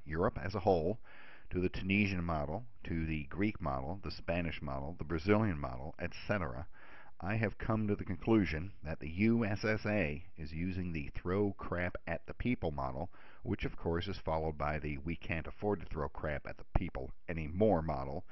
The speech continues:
which naturally leads to the protest model, which leads to a governmental collapse, followed by the probable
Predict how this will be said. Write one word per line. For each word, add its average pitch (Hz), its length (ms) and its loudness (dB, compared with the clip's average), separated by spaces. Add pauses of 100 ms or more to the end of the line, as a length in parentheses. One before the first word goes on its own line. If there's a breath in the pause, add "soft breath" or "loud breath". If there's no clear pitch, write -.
(340 loud breath)
which - 220 -2
naturally 95 520 2
leads 85 440 0
to 98 100 0
the 90 80 2
protest 95 560 4
model, 69 400 -2 (240 loud breath)
which - 220 -2
leads 90 360 2
to 87 160 2
a 87 60 4
governmental 82 600 0
collapse, - 640 -4 (300 loud breath)
followed 82 460 2 (160)
by 76 320 0
the 80 140 0
probable 78 580 0